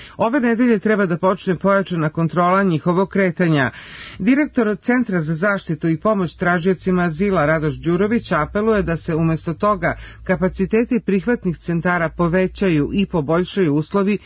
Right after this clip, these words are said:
za boravak ljudi. Pripremila Milka Babić.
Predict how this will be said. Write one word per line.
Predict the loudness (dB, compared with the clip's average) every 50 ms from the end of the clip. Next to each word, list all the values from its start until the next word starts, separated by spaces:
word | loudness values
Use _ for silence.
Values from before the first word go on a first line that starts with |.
| -14 -14 _
za | -4 -2 -2 -2 0
boravak | 0 0 2 2 2 0 0 -2 -2 -2
ljudi. | -2 0 0 0 0 0 0 -2 -2 -6 -14 -10 -4
Pripremila | 0 0 0 2 2 2 2 2 2 2 2 0 0 -2 -6 -14 -12 -4
Milka | -2 0 0 0 0 -2 -4
Babić. | -2 -2 -2 -4 -4 -8 -14 -14 -16 -18 -18 -18 -20